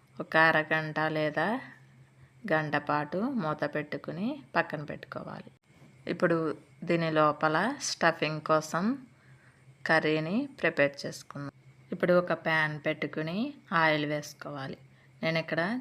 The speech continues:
త్రీ టేబుల్ స్పూన్ ఆయిల్ వేసుకున్నానండి. ఇప్పుడు పావు టీ స్పూన్ ఆవాలు, జీలకర్ర వేసుకుని ఒకసారి కలుపుకోవాలి. ఇప్పుడు ముందుగా ఉడికించుకున్న బంగాళాదుంపని ఈ విధంగా మెత్తగా చేసుకుని వేసుకోవాలి.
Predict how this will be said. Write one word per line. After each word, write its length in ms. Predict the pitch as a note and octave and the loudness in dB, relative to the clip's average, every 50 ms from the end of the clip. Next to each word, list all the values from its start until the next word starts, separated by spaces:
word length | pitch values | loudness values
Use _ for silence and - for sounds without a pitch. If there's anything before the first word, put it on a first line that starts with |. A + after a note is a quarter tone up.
| - - | -8 -8
త్రీ 180 | - - F3 D#3+ | -6 -2 -2 -2
టేబుల్ 380 | D#3 D#3+ D#3 D#3 D3+ - D3+ D#3 | 0 0 0 -2 -2 -2 -4 -6
స్పూన్ 360 | - - - - D#3 D#3 D#3 | -6 -8 -8 -8 -6 -4 -4
ఆయిల్ 320 | D3 C#3+ D3 C#3+ C#3+ C#3+ D3 | -2 -2 -2 -2 -2 -2 -2
వేసుకున్నానండి. 840 | D3 D3 D3 - - C#3 C#3+ C#3+ C#3+ C#3+ C#3+ C#3+ C#3+ C#3 C#3+ D#3+ F#3 - - | -4 -4 -6 -8 -10 -10 -8 -8 -6 -8 -8 -8 -8 -8 -8 -8 -8 -8 -8
ఇప్పుడు 240 | D#3+ D3+ - C#3+ - | -8 -8 -8 -8 -4
పావు 300 | - D3 D3 D3 D3 C#3 | -2 0 0 2 0 0
టీ 160 | - C#3+ D3 | -2 -4 -6
స్పూన్ 340 | C#3+ - - - D3 D3 D3 | -6 -8 -12 -10 -8 -6 -6
ఆవాలు, 480 | C#3+ C#3+ C#3+ C#3 D3 C#3+ D3 C#3+ D3 D#3 D#3 | -4 -4 -4 -4 -4 -6 -6 -6 -6 -6 -6
జీలకర్ర 640 | D#3 - D3 C#3+ C#3 C3+ C3+ C3+ - C#3 C3+ C#3+ C#3+ | -8 -6 -6 -6 -4 -6 -6 -8 -8 -8 -6 -6 -6
వేసుకుని 580 | C#3+ C#3+ C#3 C#3 - - - - - - - A#3 B3+ B3+ - - - - - _ _ - | -6 -6 -8 -8 -10 -14 -14 -10 -8 -6 -6 -6 -6 -8 -12 -20 -20 -20 -20 _ _ -14
ఒకసారి 480 | D3+ - - - D#3+ D3+ D3+ D3 D#3 G3 A3 A3+ - - | -14 -12 -8 -4 -2 0 0 0 -2 -4 -6 -8 -12 -12
కలుపుకోవాలి. 680 | - - D3 C#3 C#3 - - - C3 C3+ C3+ C3+ C3+ - - _ _ _ _ _ _ _ - - _ - _ _ - | -6 -6 -6 -6 -6 -10 -12 -12 -10 -10 -10 -10 -12 -14 -18 _ _ _ _ _ _ _ -20 -20 _ -20 _ _ -2
ఇప్పుడు 300 | - F3+ F3 F3+ E3+ E3 D#3+ | -2 0 2 4 2 2 2
ముందుగా 480 | D#3+ D#3+ D#3+ D#3+ D#3+ D#3+ D#3+ E3 E3 E3 | 2 0 -2 0 0 0 0 2 0 2
ఉడికించుకున్న 840 | E3 D#3 D3 D3 D3 - D3 D3 D3 C#3+ - - - D3 D3 D3 D3 C#3+ | 2 0 0 -2 -2 -4 -6 -6 -6 -8 -10 -10 -8 -8 -6 -4 -4 -4
బంగాళాదుంపని 1120 | C#3+ D3 C#3+ C#3 C#3+ C#3 C#3 C#3+ D3 D3+ D3 D3+ D3+ C#3+ C#3+ C#3 - D3 D3 D3+ F3 G#3 B3 C#4+ C#4 | -2 -2 -2 -2 0 0 0 0 0 0 -2 -4 -4 -6 -8 -8 -6 -6 -6 -4 -4 -4 -4 -4 -4
ఈ 120 | - E3 | -4 -4
విధంగా 360 | D#3 D3+ C#3+ C#3+ D3 C#3+ C#3+ D3 | -4 -2 -2 -2 -4 -4 -4 -4
మెత్తగా 480 | D3+ D3 C#3 C#3 - C#3 C3+ C#3 C#3+ C#3+ | -4 -4 -6 -6 -6 -8 -6 -4 -4 -4
చేసుకుని 540 | C#3+ - C#3+ C#3+ C#3+ - - - D3+ E3 G3+ | -4 -4 -6 -6 -6 -8 -14 -12 -8 -4 -2
వేసుకోవాలి. 640 | G#3+ F3+ D#3 F3 - - - - C#3 C3+ C3 E3 G3 | 0 0 -2 -2 -6 -12 -12 -10 -8 -8 -8 -10 -14